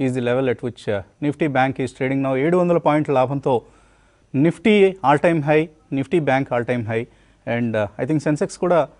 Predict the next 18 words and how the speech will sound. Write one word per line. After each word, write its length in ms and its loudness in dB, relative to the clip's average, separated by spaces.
uh, 240 -2
it's 180 -12
an 100 -2
all 140 -2
time 200 -2
high 100 -2
for, 220 -4
uh, 240 -8
Sensex 260 -6
as 80 -6
well. 100 -8
So, 300 -2
thirty-six 240 -6
thousand 300 0
for 500 -10
Nifty 200 -6
Bank 280 -2
is 160 -6